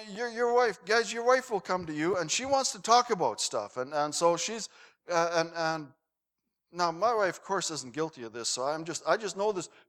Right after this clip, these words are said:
purely from theory, okay? Not, not from, but go around and around and around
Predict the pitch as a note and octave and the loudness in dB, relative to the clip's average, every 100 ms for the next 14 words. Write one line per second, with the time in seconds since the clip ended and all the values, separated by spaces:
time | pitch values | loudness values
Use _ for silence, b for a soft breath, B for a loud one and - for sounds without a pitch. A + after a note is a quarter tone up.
0 | - D4 D#4+ D#4+ D4 B3+ G3+ A3 G3+ C#3+ | -6 2 4 4 2 -4 -4 0 0 0
1 | G2+ - G3+ G3 G3+ B B - A#3 A3 | -4 -6 0 2 2 B B 0 0 0
2 | G3 B B A3 A3 - G#3+ D4 D4+ D4 | -4 B B 2 2 -20 0 6 6 8
3 | C#4 D4+ D#4 D4+ C4 A#3 A#3+ C#4 D4 D#4 | 6 6 2 2 0 -2 0 2 4 4
4 | D#4 D4+ B3 F#3+ F#3 B3+ D4 D4+ D#4+ C#4+ | 2 2 -2 -4 -4 2 4 6 4 2